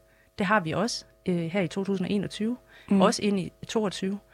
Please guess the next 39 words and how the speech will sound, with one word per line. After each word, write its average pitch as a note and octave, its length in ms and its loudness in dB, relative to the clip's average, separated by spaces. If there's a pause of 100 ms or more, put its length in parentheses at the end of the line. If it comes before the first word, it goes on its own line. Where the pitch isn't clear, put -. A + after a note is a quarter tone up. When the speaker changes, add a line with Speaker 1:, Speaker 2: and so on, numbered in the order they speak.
(180)
Speaker 1:
Så A#3+ 120 -2
kan A#3 100 2
det G#3 60 2
godt G#3+ 160 6
være, A3 80 4
der G3+ 60 0
kommer A3+ 240 0
nogle E3 180 -2
år G3+ 120 2
med D#3+ 120 0
nogle C#3+ 240 0
dyk. G#3+ 240 -2 (580)
Øhm, D3 600 2 (100)
men F3 160 4
hvor F3 100 2
store B3+ 260 4
de A3 80 0
præcis G#3 380 -2
bliver, F3 180 -2
vi F3 80 0
har G#3 140 4
kun C4+ 320 4
kigget A#3 340 -2
på - 120 -8
treogtyve, F#3+ 500 0
det - 100 0
er - 20 2
så F3+ 100 0
langt, F#3 260 4
vi F3+ 40 2
tør G3+ 260 4
spå, F#3 260 -2
og - 180 -4
der G#3+ 60 6
er A3+ 40 8
vi A3 120 2
jo F#3+ 80 6
altså E3 220 0
nede, A3 340 4